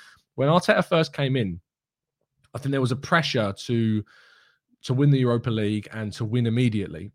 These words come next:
I think that pressure was absolutely there. And I think they recognised in the first year that it's, it just wasn't gonna happen, especially with the players that they chose. And I think they chose wrongly with Cedric and Murray and, um,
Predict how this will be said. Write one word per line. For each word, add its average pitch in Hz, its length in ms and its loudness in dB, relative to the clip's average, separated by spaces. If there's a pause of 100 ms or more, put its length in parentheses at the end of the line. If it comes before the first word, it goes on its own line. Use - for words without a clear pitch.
(100)
I - 80 -12 (140)
think 123 120 -12
that 110 140 -12
pressure 123 340 -4
was 104 200 -8
absolutely 113 500 -8
there. 101 360 -6
And 120 80 -8
I 117 40 -4
think 117 160 -8
they 117 80 -2
recognised 123 640 -2
in 107 80 -6
the 107 80 -6
first 120 380 -4
year 110 240 2
that 95 100 -4
it's, - 240 -12 (480)
it - 160 -10
just 147 180 0
wasn't 127 240 0
gonna 107 120 -4
happen, 120 260 -4
especially 139 400 -2
with 117 100 0
the - 60 -14
players 110 340 0
that 104 120 -12
they 98 180 -2 (200)
chose. - 760 -2
And 101 100 -6
I 101 40 -6
think 104 160 -8
they 107 100 -4
chose 107 300 -2
wrongly 101 400 0
with 87 160 -8
Cedric 101 500 -6
and 82 100 -12
Murray 95 420 -4
and, 87 120 -8 (540)
um, 95 560 0